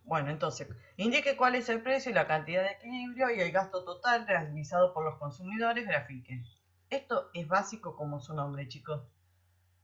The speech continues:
Eh, ayer tomamos examen final y alguien no sabía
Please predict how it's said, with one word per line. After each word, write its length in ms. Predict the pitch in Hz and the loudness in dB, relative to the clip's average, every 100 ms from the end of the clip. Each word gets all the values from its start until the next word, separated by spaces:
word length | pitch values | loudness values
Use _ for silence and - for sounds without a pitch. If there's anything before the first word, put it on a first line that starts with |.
| _ _ _ _ _ | _ _ _ _ _
Eh, 400 | 180 175 170 160 - | -2 0 0 -4 2
ayer 380 | 180 233 233 | 4 4 2
tomamos 400 | 220 202 208 202 | 4 4 4 0
examen 400 | 180 - 202 190 | -4 -2 0 0
final 440 | 180 165 202 254 - - | -2 0 4 4 2 2
y 100 | 180 | 6
alguien 360 | 190 190 175 | 8 6 -2
no 80 | 180 | -4
sabía 680 | 180 165 165 196 208 226 | -2 -2 0 2 2 0